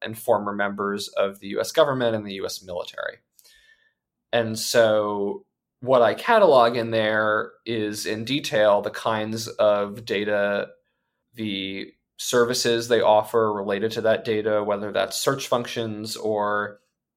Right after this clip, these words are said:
like I referenced, an ability to crawl through someone's social media profiles. But it was meant as a survey of the space because I think there is not enough awareness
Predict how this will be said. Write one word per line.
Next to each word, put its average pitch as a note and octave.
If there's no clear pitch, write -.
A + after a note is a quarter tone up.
like A#2+
I G#2
referenced, G#2+
an -
ability G#2
to G2+
crawl G2+
through G#2+
someone's G2
social G2
media A#2+
profiles. G#2
But G#2+
it B2
was A#2
meant C3+
as G#2+
a A2
survey E3
of A2+
the A2
space A#2
because G#2
I G#2
think A2
there G#2+
is A2
not B2+
enough A2
awareness G#2+